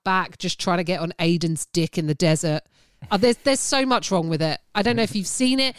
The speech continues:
And in fact, in Australia, there's, um, two guys who have a podcast called The Worst Idea of All Time,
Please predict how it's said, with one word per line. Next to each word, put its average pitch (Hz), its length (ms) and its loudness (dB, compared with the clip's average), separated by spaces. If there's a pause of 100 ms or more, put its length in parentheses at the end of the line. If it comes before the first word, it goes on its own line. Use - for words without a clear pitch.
(240)
And 214 100 0
in 220 60 0
fact, 220 500 -4
in 226 160 -4
Australia, 214 580 -2
there's, 190 380 -6
um, 185 540 -6 (140)
two 220 180 -10
guys 185 420 -6
who 185 60 -12
have 175 120 -10
a 175 60 -12
podcast 196 520 -6
called 175 120 -10
The 175 80 -8
Worst 180 320 -4
Idea 175 240 -4
of 165 80 -6
All 170 100 -6
Time, 165 400 -4